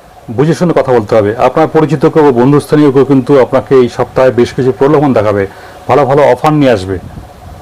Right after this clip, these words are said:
যে এটা তুমি ব্যবহার করো বা এরম জায়গায় তুমি, আহ, এগিয়ে যাও এই প্রজেক্টটার দিকে, এ প্রজেক্ট, আহ, তাহলে কিন্তু তুমি ভালো ফল হবে। কিন্তু সেক্ষেত্রে কিন্তু অর্থ ক্ষতি হওয়ার একটা প্রবল সম্ভাবনা থাকছে। ফাইন্যান্সে সঞ্চিত অর্থের জায়গাটা কিন্তু যথেষ্ট ভালো।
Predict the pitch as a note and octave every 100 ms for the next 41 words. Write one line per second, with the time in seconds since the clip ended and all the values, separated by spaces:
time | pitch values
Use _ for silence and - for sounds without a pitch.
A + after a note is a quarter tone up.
0 | - - - - - A#2+ C#3+ C3+ D3+ D3
1 | C#3+ D3 D3 C#3+ A#2+ B2+ B2+ C#3+ D3+ C#3+
2 | C3+ C3 C#3 C#3 C3+ C3 C#3 C#3 C3+ -
3 | - - C3 C#3+ C#3+ C#3 D3+ D3+ D#3 C#3+
4 | C3+ C3 C3+ C3+ D3 C3+ C#3 D#3+ - -
5 | - - - A#2+ E3+ D3+ - - - -
6 | - C3+ C3 C#3 C3 C3+ C3 D3 A2+ B2+
7 | A#2 A2 G2+ G2+ C#3 C#3 C#3 C3+ C#3 D3
8 | C#3 C3 C#3 B2 - - C#3 B2+ C#3 B2
9 | B2+ B2+ B2+ C3+ B2+ B2 B2 A#2+ A#2 A2+
10 | G#2 - F#2+ - - - - - - C3+
11 | D3+ C#3+ - C#3 - C#3+ C#3+ D3+ - C3+
12 | C#3 B2+ D3 C3+ B2+ - - G2+ G#2